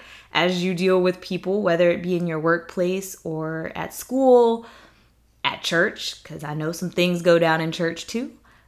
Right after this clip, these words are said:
Um, just whenever you're around people, just remember that we are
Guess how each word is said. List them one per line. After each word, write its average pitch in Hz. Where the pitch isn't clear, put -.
Um, 170
just 208
whenever 208
you're 214
around 180
people, 160
just 196
remember 180
that 180
we 208
are 170